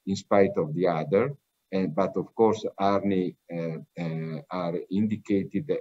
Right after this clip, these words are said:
as a substitute to an ace inhibitors in a patient who is on chronic treatment with persistent low ejection fraction.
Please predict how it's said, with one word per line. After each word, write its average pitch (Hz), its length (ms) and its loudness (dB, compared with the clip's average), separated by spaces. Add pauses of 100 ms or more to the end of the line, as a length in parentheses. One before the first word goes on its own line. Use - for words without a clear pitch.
as 85 140 -4
a 85 80 -6
substitute 101 800 -4
to 85 240 -8
an 85 220 -2
ace 87 240 -6
inhibitors 110 600 -2 (500)
in 101 120 4
a 95 80 0
patient 92 420 -2
who 87 140 -4
is 85 160 -4
on 85 280 -2
chronic 92 380 -2
treatment 92 460 -4
with 85 260 -6
persistent 85 680 -6
low 90 180 -2
ejection 85 560 -6
fraction. 76 400 -6